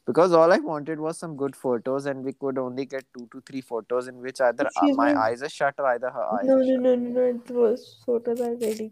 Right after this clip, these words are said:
Speaker 2: cute. Please admit
Speaker 1: They are
Speaker 2: it.
Speaker 1: not, I mean, I was sharing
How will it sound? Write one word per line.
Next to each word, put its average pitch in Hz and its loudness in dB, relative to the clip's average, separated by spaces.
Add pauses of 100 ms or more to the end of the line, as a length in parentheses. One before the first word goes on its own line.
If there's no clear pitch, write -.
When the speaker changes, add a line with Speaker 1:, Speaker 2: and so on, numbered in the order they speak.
Speaker 2:
cute. 226 -14 (880)
Please 233 -8
admit 220 -2
Speaker 1:
They 170 6
are 196 8
Speaker 2:
it. - -
Speaker 1:
not, 233 2
I 156 6
mean, 185 -4
I 156 6
was 202 -4
sharing 151 -6